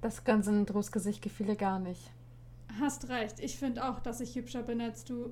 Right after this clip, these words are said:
Speaker 2: Mein Hintern ist knackiger, nicht so drall."
Speaker 1: Keck funkelten Drews Augen und lachend mistete er seine letzte Box aus, auf die Uhr schauend.
Speaker 2: "Wir sind fertig. Die Frage ist, wo ist Don?"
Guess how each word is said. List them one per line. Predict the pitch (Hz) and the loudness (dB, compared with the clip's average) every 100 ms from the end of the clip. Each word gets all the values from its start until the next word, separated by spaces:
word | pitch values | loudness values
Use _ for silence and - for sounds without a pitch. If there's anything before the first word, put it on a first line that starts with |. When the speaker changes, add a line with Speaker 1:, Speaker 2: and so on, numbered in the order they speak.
| 240 | -4
Speaker 2:
Mein | 254 | 0
Hintern | 254 311 349 277 | 2 2 2 -2
ist | - | -4
knackiger, | - 320 - 269 - 214 | -4 -4 -4 -6 -6 -6
nicht | 233 269 262 | 0 2 2
so | 254 | 2
drall." | 233 240 - - - - - - - | 0 0 0 -4 -14 -16 -16 -16 -2
Speaker 1:
Keck | - 226 | 4 4
funkelten | - - 220 226 220 208 | 4 2 2 2 4 4
Drews | 208 208 - | 2 -2 2
Augen | 185 190 | 4 4
und | 190 - | 0 4
lachend | 180 180 214 - | 4 4 -2 0
mistete | 196 - 190 202 | -4 -2 -2 -2
er | 196 | -2
seine | 196 185 | 0 0
letzte | 180 - | -4 -4
Box | 196 185 - | -2 -2 -2
aus, | - 180 180 - - | -2 0 -2 -6 -8
auf | 190 | -8
die | - | -2
Uhr | 214 214 | 0 2
schauend. | - 185 185 190 - - - - - | 2 0 -2 -8 -14 -16 -16 -18 -8
Speaker 2:
"Wir | 262 269 | -2 0
sind | 302 311 | 2 2
fertig. | 294 269 254 208 208 - | 4 0 0 -4 -6 -8
Die | 233 | -10
Frage | - 233 226 226 | -4 -2 0 0
ist, | 220 220 - - | -2 -4 -12 -10
wo | 233 240 | -6 -2
ist | 247 - | -2 0
Don?" | 254 240 | 0 -2